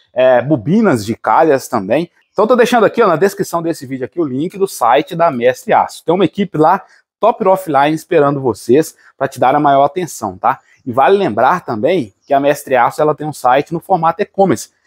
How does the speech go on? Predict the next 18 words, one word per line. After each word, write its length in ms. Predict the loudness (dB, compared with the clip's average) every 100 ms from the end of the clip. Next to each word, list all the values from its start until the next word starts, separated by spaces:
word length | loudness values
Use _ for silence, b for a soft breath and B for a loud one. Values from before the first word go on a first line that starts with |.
| b b
Basta 300 | 0 0 0
você, 260 | 0 0
ó, 100 | 0
na 100 | 2
telinha 340 | 0 0 0 -4
do 100 | -2
seu 200 | -2 -2
celular 340 | 0 2 4
aí 140 | 2
que 100 | 0
você 240 | -6 -6 -4
tá 80 | -2
me 100 | -2
assistindo 480 | -6 -10 -10 -2
aqui, 300 | -2 0 -4 -4 _ _
fazer 240 | 0 2
o 60 | 2
pedido 460 | 0 -2 -2 -4